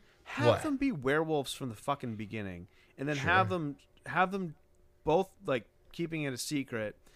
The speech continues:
Speaker 1: and then they go ape shit and kill everybody. You're like, I don't know. I, I
Speaker 2: Yeah.
Speaker 1: It's just
Speaker 2: That would have been more
Speaker 1: I don't know.
Speaker 2: interesting, yeah.
Speaker 1: See, 'cause they make it, they do make it seem like, oh, maybe these girls are hiding something, but they're not
Speaker 2: Yeah.
Speaker 1: really. They're,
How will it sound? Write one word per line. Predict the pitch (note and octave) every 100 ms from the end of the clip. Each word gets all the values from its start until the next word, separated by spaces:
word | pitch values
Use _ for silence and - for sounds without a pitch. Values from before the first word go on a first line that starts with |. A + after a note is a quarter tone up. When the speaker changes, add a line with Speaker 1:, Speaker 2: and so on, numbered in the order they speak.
| - _ -
Speaker 1:
and | E3+
then | G3
they | F#3
go | F#3 F#3
ape | E3+ G3
shit | - - E3
and | E3
kill | D3+ G3
everybody. | D#3 G2+ F2+ F#2 F#2+
You're | C3+ D#3
like, | E3+ -
I | G3
don't | C#4
know. | D4+ C#4
I, | B2+ D3
I | D#3 D#3 - - -
Speaker 2:
Yeah. | A2 C3+ - - - - - -
Speaker 1:
It's | F#3 F#3+
just | G#3+ - - _ _ _ _ _ _ _ _ _
Speaker 2:
That | C3 C3
would | C#3+
have |
been | D3+ D3+
more | D3
Speaker 1:
I | D#3+
don't | D#3
know. | C3+
Speaker 2:
interesting, | B2 A2+ C3
yeah. | A3
Speaker 1:
See, |
'cause | - G#3 G#3+ G3 F#3+
they | F#3 F#3+
make | F#3 C4 C#4+
it, | G#3+
they | F3+
do | D3+ D3+
make | A3+ A#3
it | G3
seem | - D3 D#3 F3
like, | A#2+ C#3+
oh, | C#3+
maybe | A#2 A2 C#3+
these | F#3 F3
girls | D3 E3+ -
are | G#2+
hiding | - C3+ C4+ A3+
something, | - - - -
but | - C#3
they're | G#3
not | C4+ F#4
Speaker 2:
Yeah. | C3
Speaker 1:
really. | G2+ - G#2+
They're, | C3+